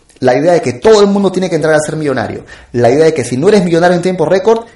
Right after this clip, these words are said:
eres malo en esto. Eso ha generado frustración en la gente, abandono de gente que ya tenía un residual, aunque sea pequeño, pero se les hacía sentir que no tenían mente abundante o no tenían hambre,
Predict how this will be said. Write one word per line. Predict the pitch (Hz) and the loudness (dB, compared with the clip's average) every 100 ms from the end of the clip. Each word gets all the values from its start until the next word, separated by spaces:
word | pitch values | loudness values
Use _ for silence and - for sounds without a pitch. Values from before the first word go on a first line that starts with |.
| _ | _
eres | 202 143 | -2 0
malo | 160 170 147 | 0 2 2
en | 139 | 0
esto. | - - - _ _ - | -4 -8 -18 _ _ -2
Eso | 220 233 | 0 2
ha | |
generado | 226 190 170 117 98 | 0 2 4 4 2
frustración | - 143 139 120 - 226 | -2 -4 0 0 2 2
en | 247 | 2
la | 202 | 2
gente, | - 170 127 190 - _ _ _ _ | 0 -2 -2 -6 -8 _ _ _ _
abandono | 127 127 127 147 226 254 175 185 - _ _ | 2 4 4 4 6 6 4 -2 -4 _ _
de | 131 | -4
gente | 123 180 156 120 113 | 0 2 2 0 -2
que | 117 | 2
ya | 170 | 2
tenía | 170 190 | 2 0
un | |
residual, | 196 180 143 170 | -2 -2 0 0
aunque | 180 135 | 0 -2
sea | 170 170 | -2 0
pequeño, | 139 190 131 123 165 - - _ | 0 -2 -2 -4 -8 -14 -20 _
pero | 131 | -2
se | 120 | 0
les | 127 123 | -4 -4
hacía | 117 170 | 0 0
sentir | 185 156 151 247 285 - - _ _ _ | 0 -2 -2 0 -2 -4 -14 _ _ _
que | - | -2
no | 165 | 0
tenían | 185 175 180 | 0 -2 0
mente | 180 185 | -2 0
abundante | 185 139 127 165 180 185 269 311 - _ | 0 0 2 2 2 0 -2 -2 -14 _
o | 135 | -4
no | 135 | -2
tenían | 151 156 | 0 0
hambre, | 180 208 190 269 - | 0 0 0 -2 -4